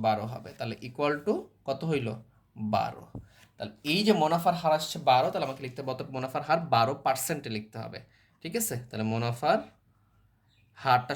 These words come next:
সবসময় কি হবে? মুনাফার হার বারো পার্সেন্ট। এটা উত্তরে লিখতে পারো, এখানেও দিতে পারো, ঠিক আছে?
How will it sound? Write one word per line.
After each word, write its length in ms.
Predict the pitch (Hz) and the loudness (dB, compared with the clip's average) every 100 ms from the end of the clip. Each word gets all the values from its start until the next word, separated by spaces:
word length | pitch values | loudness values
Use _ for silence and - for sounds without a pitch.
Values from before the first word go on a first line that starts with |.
| 147 | -6
সবসময় 340 | 139 165 160 | -6 -6 -6
কি 80 | 170 170 | -2 2
হবে? 180 | 151 120 98 | 2 0 -4
মুনাফার 380 | 113 120 120 131 120 | -6 -6 -4 -6 0
হার 240 | 113 143 - - _ _ _ _ _ _ _ _ _ _ _ _ _ _ _ - 117 110 113 | 2 4 2 -6 _ _ _ _ _ _ _ _ _ _ _ _ _ _ _ -14 -6 4 8
বারো 420 | 110 110 110 151 - - _ _ - | 8 8 4 -2 -6 -12 _ _ -10
পার্সেন্ট। 380 | 92 - - - | -8 -8 -10 -10
এটা 100 | 120 135 | -4 -4
উত্তরে 220 | 135 156 147 | -2 -2 0
লিখতে 160 | 147 170 | 0 2
পারো, 100 | 208 202 | 4 4
এখানেও 240 | 160 139 110 | 2 0 0
দিতে 140 | 104 104 | -4 -8
পারো, 120 | 90 113 | -8 -8
ঠিক 100 | 165 233 | -6 -4
আছে? 120 | - | -6